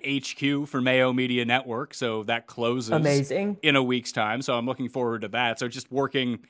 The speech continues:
Speaker 1: not out of my home anymore, I'll need to be gone a whole lot. So having the two cars is going to be essential 'cause I'll need one to get there, and my wife will need one when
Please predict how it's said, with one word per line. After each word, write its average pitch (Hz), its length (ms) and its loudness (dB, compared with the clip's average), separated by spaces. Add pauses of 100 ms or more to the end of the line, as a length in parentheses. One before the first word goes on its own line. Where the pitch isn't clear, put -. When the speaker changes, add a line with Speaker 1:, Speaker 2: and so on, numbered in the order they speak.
(120)
Speaker 1:
not 123 360 4
out 127 180 4
of 117 120 -2
my 107 180 -2
home 131 280 -2
anymore, 151 480 -2
I'll 107 160 -4
need 110 240 -8
to 123 80 -8
be 104 100 -12
gone 104 300 -6
a 135 60 -2
whole 139 160 -2
lot. 151 340 0 (260)
So 143 440 8
having 143 320 8
the 120 60 -2
two 123 180 -4
cars 113 380 0
is 110 100 -8
going 117 180 -4
to 107 60 -10
be 110 80 -8
essential 135 360 -4
'cause 117 220 -6
I'll 254 200 4
need 202 180 -2
one 151 160 0
to 120 80 -2
get - 220 -4
there, 87 280 -10 (280)
and 143 100 -4
my 127 120 6
wife 170 300 2
will 143 80 -4
need 123 240 0
one 113 540 -2
when 101 320 -8